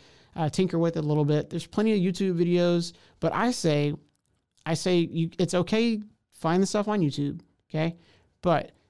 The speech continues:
unless you practice it, unless you put it into action, you're really not gonna know it, okay? You're really not gonna really be able to kinda call on that when you need it. So get out and practice.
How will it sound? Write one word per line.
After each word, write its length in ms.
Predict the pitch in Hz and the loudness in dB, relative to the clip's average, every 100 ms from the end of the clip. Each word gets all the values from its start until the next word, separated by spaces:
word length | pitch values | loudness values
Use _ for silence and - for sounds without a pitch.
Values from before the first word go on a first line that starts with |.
| _ | _
unless 500 | 160 151 160 196 - | 2 2 2 0 0
you 160 | 233 233 | -2 0
practice 480 | 208 185 175 160 - | 0 -2 -2 -8 -8
it, 80 | |
unless 520 | - 165 156 202 208 226 | -8 -4 0 0 0 0
you 140 | 233 | 0
put 180 | 220 214 | 2 2
it 100 | 180 | 4
into 240 | 170 151 | 4 2
action, 480 | 151 160 - 180 175 - - _ | 0 -2 0 2 0 -4 -20 _
you're 140 | 151 151 | 2 4
really 180 | 190 | 4
not 180 | 175 151 | 4 2
gonna 140 | 147 135 | 0 0
know 220 | 131 - | -2 -6
it, 120 | - _ _ _ | -10 _ _ _
okay? 160 | - 147 | -2 0
You're 140 | 143 | 2
really 240 | 147 160 170 | 2 4 4
not 240 | 170 151 | 2 0
gonna 260 | 160 151 147 | 2 2 4
really 260 | 147 151 147 | 4 4 2
be 80 | |
able 140 | 147 143 | 2 0
to 100 | 131 | -4
kinda 240 | - 151 | -6 -6
call 300 | - 165 160 | -4 0 2
on 120 | 170 | 2
that 160 | 165 - | 2 0
when 120 | 147 | -2
you 80 | 143 | 0
need 200 | 160 202 | 0 0
it. 160 | 254 - - - _ - | -4 -8 -20 -20 _ -6
So 540 | 180 165 160 156 - 156 | 0 4 4 0 -4 -4
get 160 | 143 180 | 0 2
out 200 | 202 185 | 2 2
and 120 | 151 | 0
practice. 600 | - 143 - - - | 0 -4 -6 -16 -16